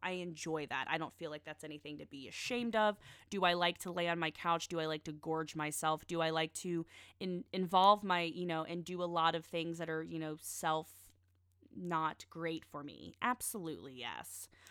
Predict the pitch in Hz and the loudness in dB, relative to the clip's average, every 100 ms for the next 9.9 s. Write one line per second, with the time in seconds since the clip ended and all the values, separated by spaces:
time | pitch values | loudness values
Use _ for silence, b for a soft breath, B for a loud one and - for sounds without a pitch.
0 | B - 196 208 208 214 214 202 - 190 | B -2 2 4 4 2 0 -2 2 2
1 | - 190 180 185 - 180 180 180 165 170 | 0 0 0 0 -4 -6 -4 2 4 4
2 | 165 156 170 175 175 170 165 156 147 - | 2 -2 -2 -4 -2 -2 -2 -6 -6 -4
3 | 151 156 170 170 160 147 - 151 147 147 | -4 0 0 0 -2 -6 -8 -10 -8 -8
4 | 147 - - - - 151 - - 175 170 | -10 -16 -20 -20 -20 -20 -20 -20 -4 6
5 | 185 151 - 165 151 156 131 - B B | 6 6 -2 -6 -4 -6 -8 -10 B B
6 | B B 160 165 160 156 156 160 160 165 | B B -2 0 2 4 4 0 -4 -4
7 | 165 165 160 156 156 - 160 156 - - | -2 -2 -2 -2 -2 -4 -8 -6 -6 -6
8 | 156 151 - - 165 - 165 - - - | -6 -4 -6 -6 -8 -4 -4 -4 -8 -20
9 | - - 185 180 - 180 185 - | -18 -2 6 6 4 -6 -6 -8